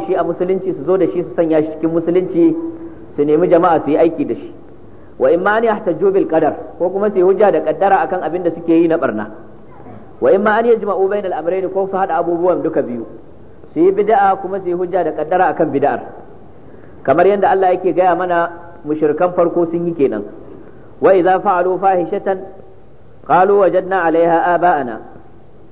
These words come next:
wallahu amarna biha. Qul inna Allaha la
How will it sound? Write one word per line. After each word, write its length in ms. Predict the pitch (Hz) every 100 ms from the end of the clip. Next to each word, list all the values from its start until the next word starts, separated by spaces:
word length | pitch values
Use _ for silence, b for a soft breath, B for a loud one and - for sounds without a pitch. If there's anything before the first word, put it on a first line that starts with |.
| - -
wallahu 400 | 170 214 247 233
amarna 480 | 180 185 180 151 147
biha. 260 | 127 104 - - - - - - - - -
Qul 180 | 165 190
inna 260 | 196 190
Allaha 320 | 180 180 175
la 120 | 165